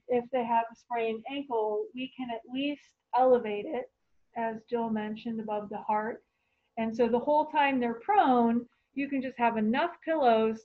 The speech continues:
to get their ankle up. And so general guideline is you wanna have their foot and ankle higher than their knee,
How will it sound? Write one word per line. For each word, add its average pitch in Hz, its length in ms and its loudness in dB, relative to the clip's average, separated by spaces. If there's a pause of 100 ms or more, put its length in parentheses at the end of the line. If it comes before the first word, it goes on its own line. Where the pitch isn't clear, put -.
to 240 80 -4
get 233 380 4
their 226 180 0
ankle 220 540 -2
up. 190 160 -6 (580)
And 226 160 2
so 247 400 10
general 269 580 4
guideline 226 800 4
is 220 200 -4
you 233 140 -2
wanna 226 200 0
have 220 300 -2
their 214 180 -2 (320)
foot 254 220 4 (480)
and 214 260 0
ankle 233 500 -4 (120)
higher 226 360 4
than 214 220 -2
their 214 160 -4
knee, 233 560 0